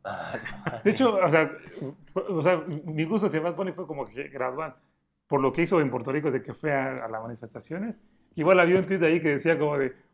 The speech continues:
Speaker 2: "Bad Bunny siendo reggaetonero ha hecho más que Silvio", ¿cómo se llama el, el de Trova? <laughs>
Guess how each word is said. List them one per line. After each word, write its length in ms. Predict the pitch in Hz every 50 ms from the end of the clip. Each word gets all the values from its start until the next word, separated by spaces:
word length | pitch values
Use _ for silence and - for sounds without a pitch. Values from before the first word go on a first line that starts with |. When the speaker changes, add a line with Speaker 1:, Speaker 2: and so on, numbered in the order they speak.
| _ _ _
Speaker 2:
"Bad 160 | - 175 180 156
Bunny 220 | 185 202 190 175
siendo 180 | 147 175 170 160
reggaetonero 480 | 160 139 139 143 139 147 160 165 165
ha 40 | 170
hecho 220 | 170 165 165 151
más 180 | 151 160 170 160
que 360 | - - 147 135 131 131 127 131
Silvio", 560 | - 170 160 156 165 151 143 147 156 - _ _
¿cómo 140 | - 214
se 60 | 180 220
llama 120 | 214 190
el, 80 | 160 143
el 80 | 151 127
de 80 | 127
Trova? 320 | - - 175 220 262 269 -
<laughs> 100 | 262 262